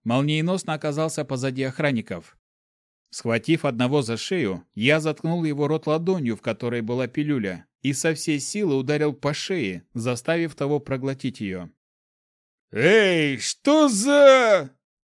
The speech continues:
воскликнул было второй, раскрыв рот, но Маркус тоже рванул вперед, запихивая в охранника другую пилюлю. Практики инстинктивно сопротивлялись, но сработал эффект неожиданности, и что они не готовы были нас убивать,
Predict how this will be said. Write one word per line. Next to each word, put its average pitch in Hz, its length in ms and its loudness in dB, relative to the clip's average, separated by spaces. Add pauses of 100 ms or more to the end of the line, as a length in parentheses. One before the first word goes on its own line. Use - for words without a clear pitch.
(160)
воскликнул 147 580 -2
было 139 220 -2
второй, 151 460 -2
раскрыв 123 420 -4
рот, 139 340 -4 (220)
но 113 160 -2
Маркус 160 440 -2
тоже 160 340 -2
рванул 123 320 -2
вперед, 139 420 -4
запихивая 127 640 -4
в 110 60 -4
охранника 143 540 -6
другую 117 460 -4
пилюлю. 104 500 -4 (720)
Практики 127 640 0
инстинктивно 135 760 -2
сопротивлялись, 127 880 -8 (180)
но 110 120 -4
сработал 135 560 -2
эффект 139 300 -6
неожиданности, 123 960 -4
и 120 60 -6
что 160 240 -4
они 156 180 -2
не 156 80 -2
готовы 165 420 -2
были 120 200 0
нас 120 220 -2
убивать, 127 480 -4